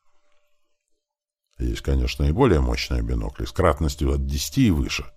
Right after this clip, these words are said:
Но чем больше кратность, тем сложнее его держать в руках. Дрожать картинка будет. Конечно, есть куча моделей с электронной стабилизацией.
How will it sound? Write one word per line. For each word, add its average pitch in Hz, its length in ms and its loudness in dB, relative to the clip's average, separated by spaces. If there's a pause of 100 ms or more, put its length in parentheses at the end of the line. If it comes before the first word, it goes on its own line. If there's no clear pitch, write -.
(1000)
Но - 100 -2
чем 117 220 4
больше 127 280 6
кратность, 165 460 4
тем 120 160 2
сложнее 113 420 6
его 104 160 6
держать 92 380 4
в 104 40 0
руках. - 440 -2 (440)
Дрожать 101 500 6
картинка 76 480 -2
будет. 55 340 -8 (1000)
Конечно, 165 400 6
есть 160 260 8
куча 151 280 8
моделей 147 420 8
с - 100 4
электронной 127 500 6
стабилизацией. 107 920 2